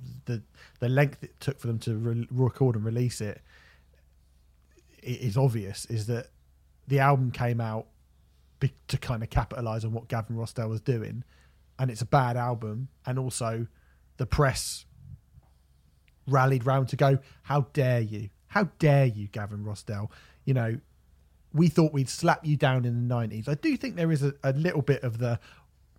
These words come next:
"How dare you come back to the United Kingdom, which never liked you, and you never broke it before, and now you're on I T V, we'll fucking show you." I mean,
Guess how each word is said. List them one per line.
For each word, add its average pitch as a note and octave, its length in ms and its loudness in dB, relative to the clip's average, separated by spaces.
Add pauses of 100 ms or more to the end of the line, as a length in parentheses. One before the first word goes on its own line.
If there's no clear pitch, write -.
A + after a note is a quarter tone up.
(360)
"How D#3+ 220 2
dare C#3+ 360 6
you A2 200 0
come A2+ 240 -4
back A2 220 -4
to - 100 -14
the A#2 80 -4
United A2 340 -4
Kingdom, G#2+ 380 -4
which A#2+ 180 -6
never B2 280 0
liked A2 340 -4
you, A2+ 40 -2
and A#2+ 60 -2
you B2+ 60 2
never C3 220 2
broke A#2+ 300 -2
it C3+ 80 -12
before, A2 340 -4
and A2+ 100 -2
now B2+ 140 0
you're A#2+ 220 -2
on A#2 120 -6
I A2+ 140 -4
T A#2 220 -4
V, A2 340 -6 (240)
we'll C#3 140 6
fucking G#2+ 320 -8
show G#2+ 200 -8
you." G#2+ 280 -6 (380)
I C3 80 0
mean, C#3 340 2